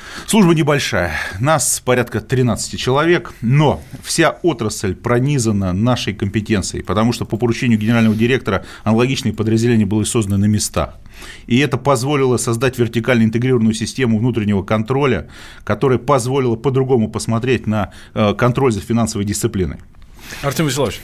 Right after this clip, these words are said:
Speaker 2: правильно понимаю, а, что вы, э, не только Роскосмосом занимаетесь, но и всеми, с кем, а, сотрудничает Роскосмос,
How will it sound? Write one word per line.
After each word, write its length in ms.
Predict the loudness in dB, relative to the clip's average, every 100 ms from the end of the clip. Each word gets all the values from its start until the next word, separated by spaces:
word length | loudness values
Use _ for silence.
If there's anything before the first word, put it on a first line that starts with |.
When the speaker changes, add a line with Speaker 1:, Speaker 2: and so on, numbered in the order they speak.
| -2
Speaker 2:
правильно 300 | 0 2 2
понимаю, 420 | 2 2 0 -4 -4
а, 320 | 0 2 0
что 240 | -2 -4 -2
вы, 220 | 2 2
э, 540 | 4 2 0 0 -2
не 160 | 0 0
только 240 | -2 0
Роскосмосом 560 | -2 0 -2 -2 -4 -2
занимаетесь, 440 | -2 -2 -2 -2
но 160 | -2 0
и 340 | 2 0 0
всеми, 800 | 0 -2 0 2 2 2 2 0
с 120 | 0 -2
кем, 380 | 0 0 0 0
а, 180 | 0 2
сотрудничает 640 | 0 2 2 0 -2 -2
Роскосмос, 640 | -2 -2 0 0 -2 -8